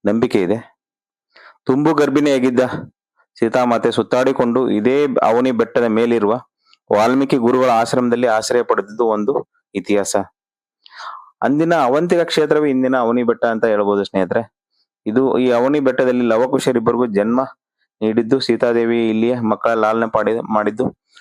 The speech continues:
ಒಂದು ಕುರುಹುಗಳು ನಮಗೆ ನಿಮಗೆ ನೋಡ್ಲಿಕ್ಕೆ ಸಿಗತ್ತೆ. ಬನ್ನಿ, ಇಲ್ಲಿ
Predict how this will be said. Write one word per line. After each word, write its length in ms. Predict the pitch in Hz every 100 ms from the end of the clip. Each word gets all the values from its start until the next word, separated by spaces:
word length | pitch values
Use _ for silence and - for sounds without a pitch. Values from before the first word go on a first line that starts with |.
| _ _
ಒಂದು 220 | 104 110 131
ಕುರುಹುಗಳು 440 | 123 120 117 117
ನಮಗೆ 320 | 123 107 110 110
ನಿಮಗೆ 240 | 107 123 131
ನೋಡ್ಲಿಕ್ಕೆ 340 | 107 104 101 123 -
ಸಿಗತ್ತೆ. 300 | - - - - _ _ _ _ _ _ _ _ _
ಬನ್ನಿ, 200 | 110 110 - - _ _ _ - - - -
ಇಲ್ಲಿ 320 | 143 180 175